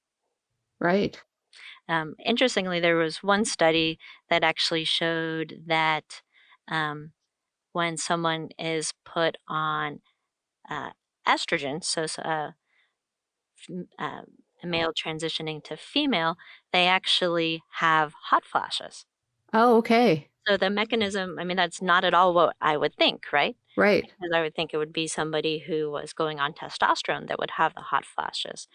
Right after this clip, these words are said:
Speaker 2: But so, you know, there's just so much that, that we need to know more. But yeah, it seemed to have that change in testosterone was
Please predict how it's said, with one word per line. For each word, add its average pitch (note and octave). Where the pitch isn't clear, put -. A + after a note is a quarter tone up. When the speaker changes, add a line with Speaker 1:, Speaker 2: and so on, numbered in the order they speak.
Speaker 2:
But F3
so, F3+
you G#3
know, G#3+
there's G#3+
just A3
so G#3+
much G3+
that, F#3
that E3
we F3
need E3+
to F3
know D#3
more. G#3+
But G3+
yeah, G#3+
it D#3+
seemed F3+
to E3+
have E3
that D#3+
change E3
in D#3
testosterone D#3
was D#3+